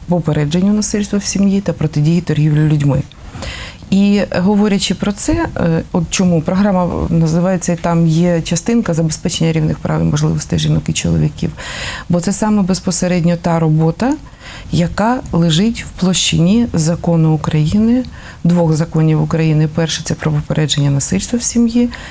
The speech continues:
і закону України про забезпечення рівних прав і можливостей жінок і чоловіків.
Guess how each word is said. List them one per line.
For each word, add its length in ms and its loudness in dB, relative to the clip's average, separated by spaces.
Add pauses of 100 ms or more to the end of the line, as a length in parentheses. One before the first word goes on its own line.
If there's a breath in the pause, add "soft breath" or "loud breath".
(160 loud breath)
і 300 2
закону 460 2
України 400 2
про 140 -4
забезпечення 680 0
рівних 260 2
прав 200 0
і 40 2
можливостей 600 0
жінок 320 0
і 40 -14
чоловіків. 560 -2